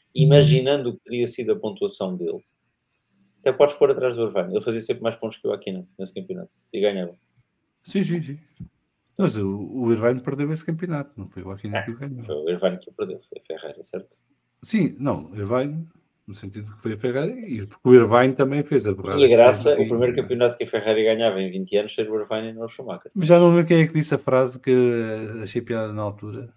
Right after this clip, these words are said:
Speaker 2: eh, que eu já sabia que o Schumacher era um grande número um,
Speaker 1: Foi o
Speaker 2: eu
Speaker 1: Irvine.
Speaker 2: pensei que fosse o melhor número dois também.
Speaker 1: Foi o Irvine, foi no primeiro grande prémio, olha, num circuito que tu adoras, Kuala Lumpur.
Speaker 2: Maravilha, circuito.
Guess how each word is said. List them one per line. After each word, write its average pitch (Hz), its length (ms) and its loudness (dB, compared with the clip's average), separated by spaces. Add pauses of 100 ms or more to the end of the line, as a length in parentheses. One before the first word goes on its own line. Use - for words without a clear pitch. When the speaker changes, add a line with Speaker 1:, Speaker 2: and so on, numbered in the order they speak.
Speaker 2:
eh, 123 40 -14 (240)
que 120 60 -8
eu 113 600 -6
já 120 140 0
sabia 120 360 -2
que 117 100 -20
o - 40 -20
Schumacher 120 500 -4
era 101 100 -4
um 107 120 -4
grande 110 240 -2
número 117 320 -2
um, 123 160 -6
Speaker 1:
Foi 123 100 -2
o 113 40 2
Speaker 2:
eu 104 160 2
Speaker 1:
Irvine. 95 120 0
Speaker 2:
pensei 95 300 0
que - 140 -14
fosse 135 260 -2
o 131 80 0
melhor 131 240 0
número 135 260 0
dois 135 200 2
também. 139 260 0
Speaker 1:
Foi 123 80 -2
o 107 60 0
Irvine, 113 420 -2
foi 135 180 -4
no 120 220 -6
primeiro 123 240 0
grande 120 120 0
prémio, 120 600 -2
olha, 127 200 -2
num - 120 -4
circuito 120 340 -6
que - 60 -20
tu 151 100 -8
adoras, 143 320 -2 (800)
Kuala 120 280 6
Lumpur. 147 520 -2 (800)
Speaker 2:
Maravilha, 104 500 -6
circuito. - 460 -20